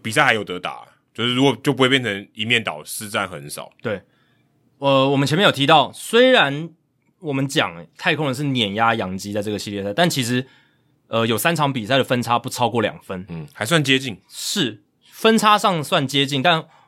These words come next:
Speaker 2: 我听很多评论都说，在比赛的感觉，你就觉得太空人是有点一面倒的去击败洋基队的。
Speaker 1: 因为洋基队没有发挥啦，应该这样讲。
Speaker 2: 对。
Speaker 1: 就虽然比数很低，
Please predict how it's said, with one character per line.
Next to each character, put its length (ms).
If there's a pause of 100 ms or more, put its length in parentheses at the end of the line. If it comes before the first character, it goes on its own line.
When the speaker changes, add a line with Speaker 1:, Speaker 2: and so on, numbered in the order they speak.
(120)
Speaker 2:
我 80
听 160
很 80
多 100
评 140
论 120
都 120
说， 260 (920)
在 120
比 180
赛 120
的 60
感 200
觉， 120
你 80
就 100
觉 140
得 100
太 160
空 160
人 120
是 340 (420)
有 100
点 160
一 60
面 260
倒 180
的 180 (140)
去 220
击 160
败 140
洋 200
基 140
队 140
的。 80
Speaker 1:
因 60
为 80
洋 160
基 100
队 100
没 120
有 120
发 220
挥 160
啦， 180
应 60
该 100
这 60
样 100
讲。 200
Speaker 2:
对。 100
Speaker 1:
就 60
虽 120
然 100
比 120
数 240
很 200
低， 380